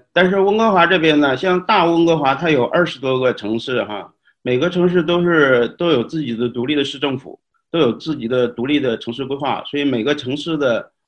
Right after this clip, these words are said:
步骤也不一样。呃，我刚才说的呢，这个是就是完全的步骤，但是有的城市就没有这么复杂，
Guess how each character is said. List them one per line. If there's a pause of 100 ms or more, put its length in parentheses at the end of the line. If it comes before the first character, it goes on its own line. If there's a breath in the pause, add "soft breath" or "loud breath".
(280)
步
骤 (180)
也
不
一
样。 (500)
呃，
我
刚
才
说
的 (140)
呢，
这
个
是
就
是
完
全
的
步
骤， (380 soft breath)
但
是
有
的
城
市
就
没
有
这
么
复
杂，